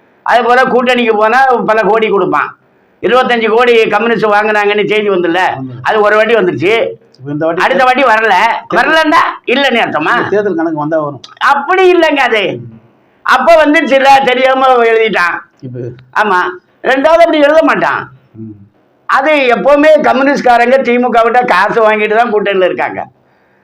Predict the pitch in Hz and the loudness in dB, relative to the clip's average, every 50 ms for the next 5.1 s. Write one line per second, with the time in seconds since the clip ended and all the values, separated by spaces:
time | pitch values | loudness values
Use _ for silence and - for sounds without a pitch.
0 | - - - 233 262 262 262 269 254 233 214 202 185 - 196 233 277 302 359 294 | -4 -2 -2 0 0 0 0 0 0 0 0 0 -2 0 0 0 2 2 2 2
1 | 294 285 269 262 247 240 220 - 220 254 294 311 294 247 254 262 254 247 233 226 | 2 2 2 0 0 -2 -2 -2 0 0 2 0 0 2 0 2 2 2 0 0
2 | 233 254 233 226 196 214 214 208 208 196 185 185 165 - 165 156 131 143 131 127 | 0 -2 -2 -2 -2 -2 0 0 0 -2 -2 -2 -4 -4 -4 -4 -4 -4 -6 -10
3 | - - _ _ _ _ _ _ _ _ _ _ _ _ _ _ _ _ _ _ | -14 -20 _ _ _ _ _ _ _ _ _ _ _ _ _ _ _ _ _ _
4 | _ _ _ _ _ - 226 285 - 311 302 285 277 277 269 294 302 302 269 262 | _ _ _ _ _ -6 -4 -2 -2 0 -2 0 0 0 0 0 0 0 0 0
5 | 262 | 0